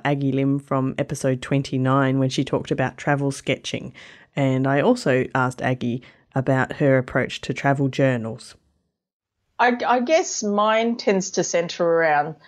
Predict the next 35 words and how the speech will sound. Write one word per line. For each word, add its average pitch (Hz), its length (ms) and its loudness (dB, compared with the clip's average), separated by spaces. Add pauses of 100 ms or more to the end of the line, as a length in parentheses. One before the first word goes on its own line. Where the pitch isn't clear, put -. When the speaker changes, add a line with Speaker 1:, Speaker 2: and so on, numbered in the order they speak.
(120)
Speaker 2:
sketching, 233 640 -2
and 226 140 2
so, 214 300 0 (400)
so 190 840 2 (120)
I 196 280 0
tend 208 380 0
to 170 680 0 (140)
sketch - 440 -4
on 202 140 2
one 175 260 0
page 160 400 0
and 160 200 -2
write 165 320 0 (100)
on 165 160 0
the 156 120 -2
other 160 180 2
page. - 560 -4 (420)
Of, 165 500 2 (360)
but 202 260 2
I 233 80 2
don't 269 360 -2
write 190 260 0
a 175 60 -4
lot 190 360 0
because 170 840 -4 (160)
<laughs> - 160 -8
I 208 240 2
don't 185 220 2
have 175 160 -2
much - 260 -2
space 160 440 0
to - 120 -10
write 170 260 2
in, 151 200 -4
really. 170 400 0